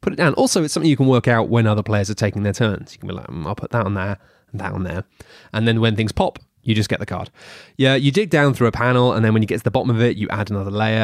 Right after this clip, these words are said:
and then you add another layer, and basically it just, it means that you shift it along. When you're two, two boards down, the first board disappears, and you slide it along. So it gives the, the feeling of digging deeper and deeper and getting better things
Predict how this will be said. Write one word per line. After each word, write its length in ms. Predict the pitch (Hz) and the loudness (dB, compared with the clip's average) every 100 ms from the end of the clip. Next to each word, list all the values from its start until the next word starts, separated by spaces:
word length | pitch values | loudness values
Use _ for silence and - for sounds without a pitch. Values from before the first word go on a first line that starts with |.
| 107 | 0
and 100 | 98 | -2
then 60 | |
you 80 | 95 | -6
add 140 | 104 101 | -8 -6
another 220 | 98 95 | -6 -6
layer, 280 | 98 104 104 | -4 -2 -2
and 140 | 104 | 0
basically 440 | 117 117 113 101 101 | 0 0 -4 -6 -6
it 60 | |
just, 220 | 110 - - | -6 -8 -4
it 140 | 123 | -2
means 200 | 127 113 | 0 0
that 100 | 117 | 0
you 80 | 120 | 0
shift 320 | - 135 - | 2 0 0
it 100 | - | 0
along. 400 | 110 107 107 101 | 0 0 -2 -4
When 120 | 107 | -4
you're 80 | 107 | -4
two, 420 | - 120 113 110 - _ _ _ | -4 -2 0 0 -4 _ _ _
two 260 | - 170 139 | -2 2 2
boards 480 | 117 120 110 98 95 | 2 2 2 0 0
down, 400 | 113 107 104 101 | 0 2 0 -2
the 60 | |
first 340 | - 107 98 - | -2 -2 -2 -2
board 220 | 101 95 | -4 -2
disappears, 500 | 101 95 107 101 98 | -6 -6 -6 -6 -6
and 80 | 101 | -6
you 60 | |
slide 260 | 95 104 98 | -6 -6 -6
it 60 | |
along. 220 | 85 98 101 | -6 -6 -2
So 100 | 123 | -4
it 100 | - | -2
gives 320 | 185 156 123 | -2 0 0
the, 220 | 131 117 | 2 2
the 100 | 113 | 0
feeling 480 | - - 139 131 113 | -2 2 4 4 0
of 140 | 98 | 0
digging 260 | 113 107 101 | 0 0 0
deeper 320 | 110 104 107 | 0 -2 -2
and 100 | 104 | -2
deeper 300 | 107 107 - | -2 -4 -4
and 140 | 101 | -4
getting 260 | 101 101 95 - _ _ _ | -4 -6 -8 -14 _ _ _
better 200 | 107 107 | -2 -2
things 440 | 104 107 104 101 | -2 -6 -6 -8